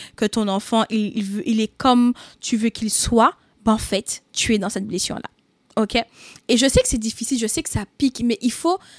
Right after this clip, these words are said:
réussir à se confronter finalement à cette réalité pour comprendre,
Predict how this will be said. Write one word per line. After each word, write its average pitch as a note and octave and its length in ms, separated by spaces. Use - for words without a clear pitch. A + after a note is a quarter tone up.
réussir F4 480
à C4 80
se - 80
confronter C#4+ 720
finalement A3+ 340
à A#3+ 40
cette G#3+ 180
réalité G3+ 500
pour G#3 300
comprendre, D4+ 360